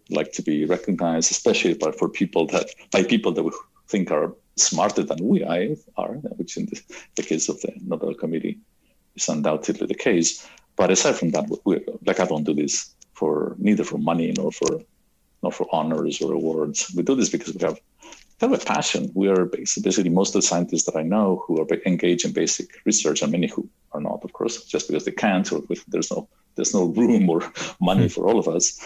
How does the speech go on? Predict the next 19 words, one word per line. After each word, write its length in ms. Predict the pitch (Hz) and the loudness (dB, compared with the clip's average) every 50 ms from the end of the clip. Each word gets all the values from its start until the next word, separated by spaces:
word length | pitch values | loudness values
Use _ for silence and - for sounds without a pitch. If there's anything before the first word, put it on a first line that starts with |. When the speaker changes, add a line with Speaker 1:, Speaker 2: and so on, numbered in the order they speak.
| - - - - - _ - - | -16 -16 -18 -20 -20 _ -8 -2
Speaker 1:
Uh, 420 | 92 90 87 85 85 85 85 87 104 | 0 2 2 4 4 4 2 4 4
we 80 | 147 175 | 2 4
do 160 | - 294 202 | 4 4 4
this 160 | - 101 - | 4 2 -2
because 400 | - - - - 85 82 80 - | -2 -4 -4 -2 -2 -2 -2 -2
we're 100 | - 78 | -4 -4
curious. 640 | - - - - 269 196 98 - - - - - - _ _ - | -2 0 2 2 2 2 2 0 -2 -4 -6 -10 -12 _ _ -6
We 60 | - | -4
want 200 | 110 113 - 220 | -2 -2 -2 -2
to 220 | - - 185 - - | -4 -4 -6 -6 -6
find 340 | - - - 285 277 214 - | -6 -4 -2 0 0 0 0
out 180 | 135 175 - - | 0 0 -2 0
things. 400 | - 196 220 - - - - - | 0 2 2 0 0 -6 -10 -8
Like, 160 | 107 90 - - | -8 -6 -4 -4
you 40 | 85 | -4
know, 100 | 82 82 | -2 0
my 440 | 80 85 90 95 95 92 87 85 - - | 0 2 2 4 4 4 2 2 0 0
passion 340 | - 80 107 107 - 95 90 | -2 -2 0 0 0 0 0
is 160 | 87 82 - | 0 0 -2